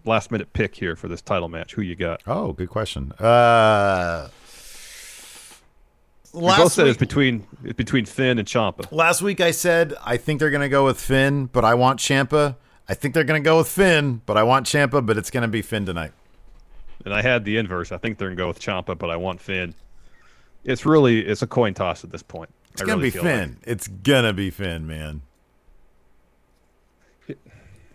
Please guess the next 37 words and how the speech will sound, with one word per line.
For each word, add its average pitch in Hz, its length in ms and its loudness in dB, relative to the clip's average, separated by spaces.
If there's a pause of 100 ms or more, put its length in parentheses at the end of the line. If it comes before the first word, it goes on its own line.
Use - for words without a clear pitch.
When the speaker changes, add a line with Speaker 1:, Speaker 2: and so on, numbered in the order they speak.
(460)
Speaker 1:
I'm 104 120 -6
sticking - 240 -10
with 90 100 -12
Ciampa. - 340 -18 (140)
Speaker 2:
Come 98 140 -6
on, 90 100 -4
put 110 180 -4
Big 101 180 -6
Red 107 180 4
on 101 60 -2
the 95 60 -4
title. 90 400 0 (380)
<laughs> - 340 -16
I 110 140 -4
mean, 101 160 -2
on 95 60 -2
the 95 80 -2
line. 85 360 -2 (360)
You 104 80 -2
wanna 120 180 4
Speaker 1:
No. - 80 8
Speaker 2:
put 104 80 0
Big 127 140 4
Red 131 160 6
on 143 60 0
the 151 60 4
line 165 200 6
for 180 60 2
this? 226 380 4 (200)
Speaker 1:
No, 160 260 0
it's - 100 -4
not 156 100 -2
a 120 40 2
pay-per-view. 101 480 -4
Speaker 2:
<laughs> - 40 -20 (180)
Oh, 139 1040 -2
well. 80 240 -8